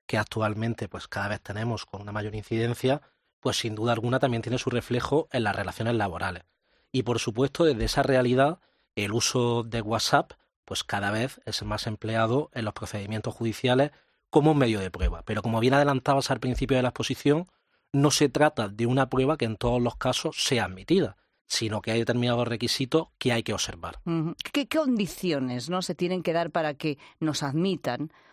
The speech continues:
Speaker 2: un mensaje de WhatsApp como prueba en un juicio por temas laborales?
Speaker 1: Con respecto a esta pregunta, lo primero que hay que distinguir es, en primer lugar, si estamos utilizando un teléfono móvil personal o
Speaker 2: Ajá.
Speaker 1: un teléfono móvil corporativo.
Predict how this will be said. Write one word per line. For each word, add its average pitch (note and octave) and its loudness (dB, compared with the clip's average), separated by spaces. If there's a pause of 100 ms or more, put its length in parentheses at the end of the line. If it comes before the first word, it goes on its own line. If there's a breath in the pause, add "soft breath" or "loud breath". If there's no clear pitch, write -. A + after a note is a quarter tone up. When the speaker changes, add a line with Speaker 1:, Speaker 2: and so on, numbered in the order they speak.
(140 soft breath)
Speaker 2:
un C#3 0
mensaje C#3 0
de C#3+ 0
WhatsApp C#3 -2
como C3+ 0
prueba E3+ 0
en C3 2
un C3 0
juicio C#3+ -2
por C3+ -2
temas C#3 -2
laborales? B2 -4 (960)
Speaker 1:
Con A#2+ -2
respecto B2+ -2
a C3+ 2
esta F#3+ -2
pregunta, F3+ 2
lo C3+ 4
primero A#2+ 2
que F3 2
hay D#3+ 2
que D#3+ 4
distinguir C#3 2
es, A#2+ -4
en B2+ -2
primer A#2 0
lugar, A2+ 0
si - -4
estamos A2+ -6
utilizando A2+ -4 (280)
un B2+ -2
teléfono A#2+ -2
móvil A2+ -2
personal A2+ -4 (100)
o - -2
Speaker 2:
Ajá. A#2+ 2
Speaker 1:
un D#3+ 0
teléfono A#2+ -2
móvil B2+ 0
corporativo. G2 -6